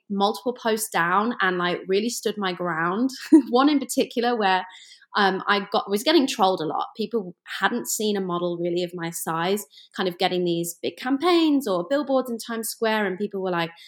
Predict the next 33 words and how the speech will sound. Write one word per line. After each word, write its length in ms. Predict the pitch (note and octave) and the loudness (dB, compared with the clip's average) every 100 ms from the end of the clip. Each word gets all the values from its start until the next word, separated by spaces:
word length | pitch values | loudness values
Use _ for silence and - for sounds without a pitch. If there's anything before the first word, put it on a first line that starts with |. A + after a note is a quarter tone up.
| - - | -20 0
"You're 160 | G#3+ G#3+ | 4 4
the 100 | G3 | 4
reason 260 | G3 G3 | 2 0
the 80 | F3 | -4
healthcare 440 | F3+ F3 - E3 | -4 -6 -6 -8
system 340 | - F3 - D#3 | -8 -8 -8 -8
is 140 | D#3+ - | -10 -14
effed 280 | D#3 - C4+ | -18 -4 2
up. 180 | B3 B3 | 2 0
You're 140 | - F3 | -6 -4
being 240 | F3+ F3 | -4 -4
such 300 | - - - F#3+ | -6 -8 -8 -10
a 40 | E3 | -6
bad 320 | F3+ F3 F3+ G3 - - - - | 0 2 2 0 -10 -20 -6 0
demonstration 800 | F#3+ F#3+ - F#3 F#3+ - F3+ F#3 | 0 0 -2 -4 -4 -4 -4 -6
for 100 | F#3+ | -6
women 320 | F3 F#3 F3+ - | -2 -2 -2 -2
everywhere, 440 | F3 F3 F3+ F3 E3+ | -2 -2 -2 0 0
letting 360 | E3+ F3 F#3 | 0 -2 -2
themselves 480 | F3+ F3 F#3 F3 - | -2 -4 -4 -6 -6
go." 460 | - F3 E3+ E3 F3 - - - | 0 2 2 0 -4 -8 -20 -8
And 240 | G#3 G3 G#3+ | -2 0 2
little 200 | C#4 C4 | 2 2
did 180 | B3+ A3+ | 0 0
they 100 | G3 | 0
know 400 | G3 A#3 A#3+ F#3+ | 2 2 2 2
that 100 | F3+ | 2
I 140 | F#3 G#3 | 2 4
was 180 | A#3+ | 2
at 120 | A3 - _ | 0 -8 _
the 120 | - G3+ | -6 -6
healthiest 680 | - A3+ G#3+ G#3+ G#3 G3+ | -4 -4 -4 -2 -2 -2
I've 100 | F#3+ | -4